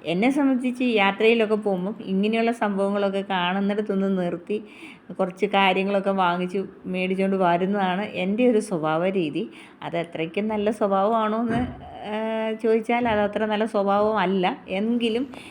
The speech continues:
എനിക്കിഷ്ടപ്പെട്ട ആ സംഭവം വാങ്ങിച്ചില്ല എങ്കിൽ പിന്നെ അതൊരു മനസ്സിനൊരു പ്രയാസമായിട്ട് മാറാറുണ്ട്. ഈ വീഡിയോ ചെയ്തതിൻ്റെ ഉദ്ദേശം എന്താണെന്നറിയാവോ?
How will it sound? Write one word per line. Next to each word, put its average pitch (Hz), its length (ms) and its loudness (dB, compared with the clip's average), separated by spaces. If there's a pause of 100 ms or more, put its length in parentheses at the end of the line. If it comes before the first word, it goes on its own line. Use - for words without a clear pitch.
(200)
എനിക്കിഷ്ടപ്പെട്ട 220 1080 -2
ആ 220 180 2
സംഭവം 202 760 0
വാങ്ങിച്ചില്ല 196 640 2
എങ്കിൽ 180 280 0
പിന്നെ 175 320 -6
അതൊരു 185 180 -4
മനസ്സിനൊരു 170 580 -6
പ്രയാസമായിട്ട് 160 720 -6 (140)
മാറാറുണ്ട്. 127 800 -10 (720)
ഈ 359 120 4
വീഡിയോ 370 340 6
ചെയ്തതിൻ്റെ 311 440 4
ഉദ്ദേശം 302 320 2
എന്താണെന്നറിയാവോ? 202 720 0